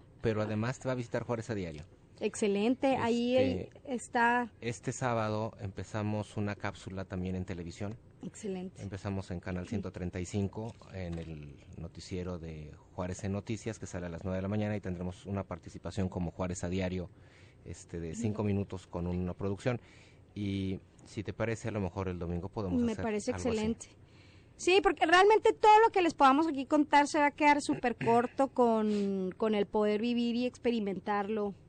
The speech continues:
Speaker 2: este, en vivo. Y lo más interesante es que todo el discurso del museo se diseñó a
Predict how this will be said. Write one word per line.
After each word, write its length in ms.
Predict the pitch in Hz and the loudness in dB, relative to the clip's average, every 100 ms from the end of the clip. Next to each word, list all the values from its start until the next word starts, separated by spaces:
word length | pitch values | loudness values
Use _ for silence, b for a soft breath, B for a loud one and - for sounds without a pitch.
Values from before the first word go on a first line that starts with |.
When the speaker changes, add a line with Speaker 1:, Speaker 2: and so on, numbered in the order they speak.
| - | -16
Speaker 2:
este, 380 | 202 - 208 196 | -14 -8 -2 4
en 100 | 220 | 6
vivo. 360 | 233 254 262 330 b b b b - | 8 6 6 2 b b b b 4
Y 140 | 311 | 8
lo 100 | 311 | 10
más 220 | 302 311 | 10 8
interesante 480 | 370 339 359 320 320 | 8 6 6 4 2
es 80 | 320 | 0
que 100 | 339 | 0
todo 240 | - 320 | 6 8
el 120 | 339 330 | 10 8
discurso 480 | 330 - 302 277 | 4 4 2 6
del 100 | 330 | 6
museo 420 | 320 294 269 262 277 | 6 6 6 6 6
se 120 | 311 | 4
diseñó 680 | 285 269 262 240 240 240 | 4 4 4 4 6 8
a 60 | 254 | 8